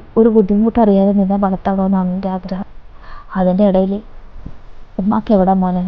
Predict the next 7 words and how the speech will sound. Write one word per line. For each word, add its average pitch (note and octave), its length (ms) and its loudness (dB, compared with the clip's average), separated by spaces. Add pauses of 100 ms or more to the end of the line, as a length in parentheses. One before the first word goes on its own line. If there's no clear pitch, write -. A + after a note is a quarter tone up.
(100)
ഒരുങ്ങി F#3+ 300 2
നടക്കാൻ F#3 340 -6 (680)
ഒക്കെ G3 200 -10 (520)
സമയം? F#3 340 0 (1700)
നേരം G3+ 280 4
വെളുക്കുമ്പോൾ F#3+ 420 2
ഉമ്മ F#3+ 120 0